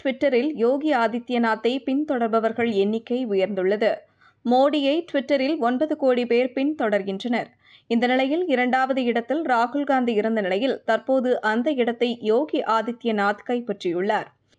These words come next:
யோகியை தற்போது Twitter-ல் சுமார் இரண்டு கோடியே அறுபது லட்சம் பேர் பின்தொடர்கின்றனர். ஒரே மாதத்தில் இரண்டு லட்சத்து அறுபத்தி ஏழாயிரம் பேர் புதிதாக பின்தொடர்கின்றனர். ராகுல் காந்தியை இரண்டு கோடியே நாற்பத்தி ஓரு லட்சம் பேர் பின்தொடர்கின்றனர்.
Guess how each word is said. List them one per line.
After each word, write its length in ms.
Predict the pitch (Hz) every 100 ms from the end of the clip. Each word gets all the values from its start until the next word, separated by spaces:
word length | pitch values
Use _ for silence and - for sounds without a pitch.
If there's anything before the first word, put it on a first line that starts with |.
| -
யோகியை 680 | 247 294 359 330 269 277 311
தற்போது 560 | 311 294 262 247 359 -
Twitter-ல் 440 | 294 294 339 285
சுமார் 500 | 330 - 277 240 208
இரண்டு 340 | 208 240 320 381
கோடியே 500 | 302 269 240 262 262
அறுபது 440 | 226 226 247 311
லட்சம் 320 | 285 269 254
பேர் 260 | 233 220 240
பின்தொடர்கின்றனர். 920 | 254 262 262 208 180 180 196 233 214 - - _ _ _
ஒரே 320 | 226 247 277
மாதத்தில் 540 | 285 254 247 247 254 226
இரண்டு 300 | 220 247 262
லட்சத்து 400 | 247 - 240 240
அறுபத்தி 480 | 208 233 247 233
ஏழாயிரம் 500 | 214 240 240 240 240
பேர் 240 | 226 233 240
புதிதாக 600 | 240 233 254 226 226 285
பின்தொடர்கின்றனர். 840 | 269 269 269 214 185 185 185 226 196 - _ _ _ -
ராகுல் 360 | 240 254 302 294
காந்தியை 520 | 277 254 240 226 285
இரண்டு 320 | 240 262 277
கோடியே 440 | 294 269 226 233
நாற்பத்தி 520 | 269 220 233 294 294 254
ஓரு 240 | 233 226
லட்சம் 300 | 220 - 233
பேர் 260 | 226 226 233
பின்தொடர்கின்றனர். 840 | 254 262 208 196 180 180 220 208